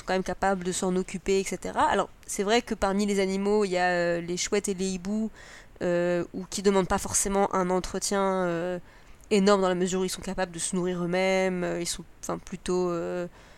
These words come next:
ils, ils, ils ont, ils ont pas ce, cette nécessité absolue, euh, d'être auprès de leur, euh, « maître », entre guillemets. Euh, mais voilà,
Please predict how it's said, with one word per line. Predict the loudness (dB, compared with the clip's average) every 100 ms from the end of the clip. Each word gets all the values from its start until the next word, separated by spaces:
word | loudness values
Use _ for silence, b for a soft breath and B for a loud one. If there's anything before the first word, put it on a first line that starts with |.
| b b -20 -18 -12
ils, | -8
ils, | -8 -4
ils | 2
ont, | 2
ils | 2 0
ont |
pas | 4 4
ce, | 4 2
cette | -2 2
nécessité | 2 2 -2 -4 0 2
absolue, | 2 2 -2 -2 0 -2 -2
euh, | -2 -2 -2 -4 -6
d'être | -6 -6 -8
auprès | -8 -6 -6
de |
leur, | -4 -6 -6
euh, « | -8 -10 -14 -18 -6
maître », | 0 0 0 -4
entre | -6 -4 -6
guillemets. | -4 0 0 B B B B B 0
Euh, | 2 4 2 -2 2
mais | 2 4
voilà, | 4 4